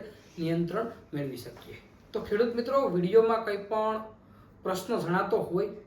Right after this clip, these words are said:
તો કોમેન્ટ બોક્સના માધ્યમથી કમેન્ટ કરી શકો છો, અથવા તો તમે મારા કોન્ટેક્ટ નંબર ઉપર કોલ કરીને માહિતી મેળવી શકો છો.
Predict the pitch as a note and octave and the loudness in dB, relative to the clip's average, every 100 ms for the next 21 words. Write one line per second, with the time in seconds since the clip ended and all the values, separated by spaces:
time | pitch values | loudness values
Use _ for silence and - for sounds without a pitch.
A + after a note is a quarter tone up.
0 | - - - F3 F3+ F#3 G3 G3 F3 - | -20 -20 -20 -10 -2 0 0 -4 -4 -6
1 | F3 D#3+ D3+ F3+ F3 - D#3+ F3 F#3+ G#3+ | -4 -4 -2 -2 -2 -6 -2 -2 -2 -4
2 | G3+ - A3 G#3+ A3 A3 - - - - | -6 -8 -8 -6 -6 -8 -12 -20 -20 -20
3 | - - - - F#3+ F#3+ A#3 A3+ A#3 A3+ | -20 -20 -20 -6 -4 -2 4 4 4 2
4 | A3 G#3+ G3 G3+ G#3 G3+ G3+ G3 - E3+ | 0 -2 -2 0 0 0 0 -2 -4 -2
5 | F3+ A3 G3 F3+ F#3 F3+ F#3+ F#3 - F3 | 0 0 0 0 0 -2 -4 -6 -2 -2
6 | E3 D3+ D#3 D3 C#3+ C#3 - - - - | -2 -4 -4 -6 -6 -8 -10 -14 -16 -20
7 | - - - G#3 F3+ D3 - - A#2 - | -20 -16 -2 2 2 0 -6 -12 -12 -14